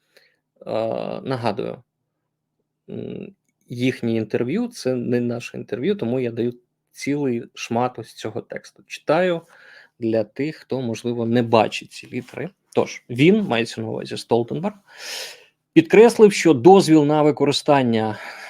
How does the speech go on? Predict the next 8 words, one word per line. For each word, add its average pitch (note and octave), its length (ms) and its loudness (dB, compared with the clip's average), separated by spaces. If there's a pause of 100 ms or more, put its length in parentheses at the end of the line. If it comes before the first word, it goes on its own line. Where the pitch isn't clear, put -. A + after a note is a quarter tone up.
(320)
тут - 240 -10
я A2+ 160 -2
також - 640 -10
ставлю A#2 480 -6
посилання, A#2 640 -12
ракет - 340 -8
дальнього B2 360 -10
радіусу, A#3 540 -6